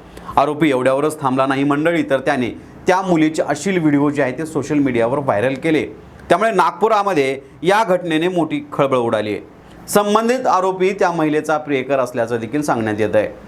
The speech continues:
आरोपीने त्या मायलेकींना आपल्या प्रेमाच्या जाळात कसं ओढलं, हा संतापजनक प्रकार अखेर कसा उघडकीस आला आणि यात नक्की कोणाचा दोष होता,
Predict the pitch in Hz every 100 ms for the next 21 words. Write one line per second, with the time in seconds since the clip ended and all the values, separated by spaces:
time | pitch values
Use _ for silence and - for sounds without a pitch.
0 | - - - - 147 170 180 190 190 185
1 | 185 175 165 160 165 170 180 180 185 160
2 | 156 151 139 135 131 135 117 123 117 -
3 | 139 135 170 170 175 185 - - - -
4 | - - 165 - 147 147 139 143 151 143
5 | 135 160 151 - 110 120 143 147 135 139
6 | 180 175 175 175 175 175 175 185 - -
7 | - 151 170 170 170 180 170 147 147 -
8 | 185 - 147 147 123 110 107 90 95